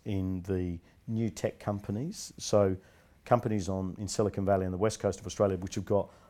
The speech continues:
large volumes of traffic going in and out of Asia. That's a big market for us. And then also in London, financial services companies, uh, doing business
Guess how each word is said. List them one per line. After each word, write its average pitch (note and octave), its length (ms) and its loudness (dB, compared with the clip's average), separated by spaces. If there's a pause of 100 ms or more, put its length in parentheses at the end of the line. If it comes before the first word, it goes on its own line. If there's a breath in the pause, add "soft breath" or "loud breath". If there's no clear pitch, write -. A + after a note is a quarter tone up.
large A2 380 4
volumes F#2+ 340 4
of F2 100 -4
traffic G2 600 2 (240)
going G2 260 0
in F#2+ 80 -2
and F#2 120 -2
out F#2 180 -2
of E2+ 80 -4
Asia. G2+ 400 -2 (360 loud breath)
That's - 140 -4
a G2 40 -6
big F2+ 220 -4
market F#2 400 -4
for F#2+ 200 -8
us. C#3 300 -8
And G#2 120 0
then G#2 100 2
also G#2+ 280 0
in F#2+ 220 0
London, G#2+ 520 2 (260 soft breath)
financial A2+ 500 0
services A#2 580 4
companies, F#2+ 640 -6 (440 soft breath)
uh, F#2 220 2
doing G2 260 0
business F2+ 520 -6